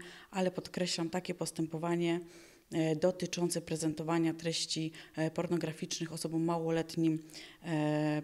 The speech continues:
przy, mm, w obecności osób małoletnich i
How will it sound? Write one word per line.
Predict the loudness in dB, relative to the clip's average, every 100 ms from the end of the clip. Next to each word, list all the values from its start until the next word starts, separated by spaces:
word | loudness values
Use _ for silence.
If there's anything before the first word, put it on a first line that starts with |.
| -2
przy, | -2 2
mm, | 4 4 2 0 2 0 0 0
w | 0
obecności | 0 0 0 0 -2
osób | -4 -4 0
małoletnich | 0 2 -2 0 -2 -2 -6
i | -4 -4